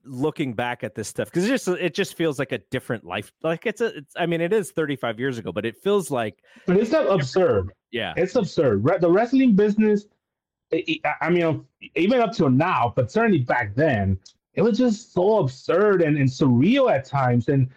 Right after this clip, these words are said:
Speaker 1: Yeah.
Speaker 2: and the lack of self-awareness, right? One of the things that makes that skit with Hogan, Savage, and Liz so memorable is how, like, th-, there was this lack of self-awareness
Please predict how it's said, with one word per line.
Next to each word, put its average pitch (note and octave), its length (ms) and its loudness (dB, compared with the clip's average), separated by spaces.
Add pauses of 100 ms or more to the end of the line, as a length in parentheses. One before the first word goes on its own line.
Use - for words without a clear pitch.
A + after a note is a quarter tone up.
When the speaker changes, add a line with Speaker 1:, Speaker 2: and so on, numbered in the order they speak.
(100)
Speaker 1:
Yeah. F#2 160 -14
Speaker 2:
and D#3 160 2
the D#3 80 2
lack F#3 300 2
of A3+ 120 2
self-awareness, F#3 920 2
right? F#3+ 120 4
One G3+ 160 2
of D#4 60 2
the C4 140 2
things B3 260 2
that G3+ 160 2
makes F#3 380 2
that F3+ 200 0
skit F#3+ 360 0
with D#3+ 200 2
Hogan, F3 340 2
Savage, D#3+ 520 -2 (240)
and C#3+ 200 2
Liz E3+ 200 2
so E3+ 160 2
memorable C3+ 800 2 (260)
is D3+ 240 -2
how, D#3 220 2
like, D3+ 240 2 (120)
th-, E3 220 0
there E3+ 100 2
was A3+ 140 4
this F#3 240 0
lack F3 260 0
of F3 120 0
self-awareness E3 1040 2